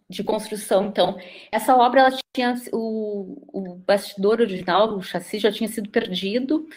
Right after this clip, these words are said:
tava muito comprometido com insetos xilófagos, então, dois alunos se propuseram, então, a fazer esse,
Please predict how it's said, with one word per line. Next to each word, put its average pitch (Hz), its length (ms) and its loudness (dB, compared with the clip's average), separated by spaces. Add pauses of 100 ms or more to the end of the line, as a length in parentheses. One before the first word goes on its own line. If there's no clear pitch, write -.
(320)
tava 202 180 4
muito 214 180 -2
comprometido 214 640 0
com 196 280 0
insetos 190 500 -2
xilófagos, 233 720 2 (160)
então, 233 480 2 (300)
dois 285 300 6
alunos 277 440 6
se 254 80 0
propuseram, 214 800 0
então, 196 400 2
a 185 60 -4
fazer 220 580 2
esse, 180 560 -6